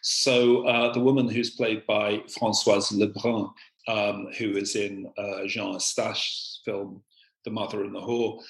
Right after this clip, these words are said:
um, is entering an advanced state of dementia and goes wandering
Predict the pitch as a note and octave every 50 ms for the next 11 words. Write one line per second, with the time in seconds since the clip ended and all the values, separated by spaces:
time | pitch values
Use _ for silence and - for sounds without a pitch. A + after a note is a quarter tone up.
0 | - - - - _ _ - A#2+ A#2 A2+ A2+ A#2+ - - - B2+ C3 C3 B2 A#2+
1 | - - - - - - _ _ _ _ _ _ _ _ _ _ _ - C#3 C#3+
2 | C#3 C#3 C3+ C3+ - C#3+ A#2+ A#2+ A2+ G#2+ G#2+ G#2+ G#2 G#2 G2+ G#2 G2+ - - A2+
3 | A#2 A2+ G#2 - - A2 G#2+ G#2+ G2+ F#2 - - - - A2 G#2 G2+ G2 F#2+ -
4 | - - - - G#2 G2 F#2+ G2 F#2+ F#2+ - - - G#2 G#2 G2+ G2 F#2+ - -
5 | - G2+ G2 G2 G#2 G#2 - G#2+ G#2 G#2 G2 F#2+ - - G2 F#2 G2 G#2 G#2 G2+
6 | G2 G2+ G2+ F#2 F#2+ F#2+ G2